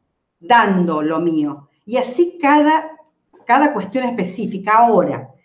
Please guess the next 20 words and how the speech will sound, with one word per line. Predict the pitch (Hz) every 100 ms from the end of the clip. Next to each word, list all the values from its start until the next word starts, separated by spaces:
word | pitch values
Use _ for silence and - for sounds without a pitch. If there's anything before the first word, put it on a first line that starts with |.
| _ _ -
lo | 208 233 233
que | 269 277 202
es | 170 - _
general, | - - 302 320 277 220 233 185 180 - - _ _ -
la | 196
energía | 202 208 202 240 156
femenina | 147 - 226 220 233 262 277 208 165 156
y |
la | 160
energía | 160 170 - 190 147
masculina, | 151 202 381 - - 302 294 226 175 196 349 - _ _ _ -
en | 196 190 -
cada | 392 427 294 214
uno | 330 277 202
de |
nosotros, | 247 190 - 233 233 226
seamos | - 185 247 277
lo | - 226
que | 392
seamos, | - 359 233 190 302 -